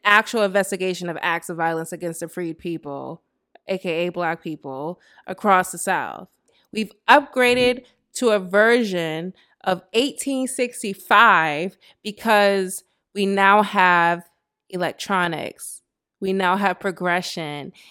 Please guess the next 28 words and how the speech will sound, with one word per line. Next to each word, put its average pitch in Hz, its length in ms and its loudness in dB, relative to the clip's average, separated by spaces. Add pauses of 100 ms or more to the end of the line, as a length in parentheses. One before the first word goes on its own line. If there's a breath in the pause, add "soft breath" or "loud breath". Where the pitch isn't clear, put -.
(100)
in, 185 340 -8
in 196 180 -4
media. 180 520 -4 (260 loud breath)
We 220 120 0
now 208 280 4
have 196 360 2
the 190 80 -4
visibility 185 1040 -2 (380 soft breath)
of 165 200 -2
it. 131 320 -10 (140)
Back 208 180 0
then, 320 380 2 (100)
it 233 140 2
was 277 260 4
not 247 400 4
as 202 300 0
visible 185 720 0 (1120)
on, 208 320 4
on, 196 340 2 (120)
on 196 200 0
the 185 80 -6
platforms 247 720 2
where 190 260 0 (260 loud breath)
the 196 80 -2
entire 240 340 4
world 226 400 4
can 196 220 -2
gain 202 400 0